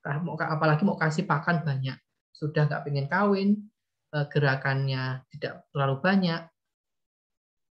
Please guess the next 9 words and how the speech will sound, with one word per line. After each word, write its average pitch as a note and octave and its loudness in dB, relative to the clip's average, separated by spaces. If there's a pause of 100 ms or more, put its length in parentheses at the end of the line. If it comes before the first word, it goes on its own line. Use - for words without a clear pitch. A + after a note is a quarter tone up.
(140)
dia E3+ 4
akan E3 2
menjadi D3+ 4
sangat D3 -2
gemuk D#3 4
biasanya C#3 -8
gitu - -20 (120)
kalau - -16
pada - -18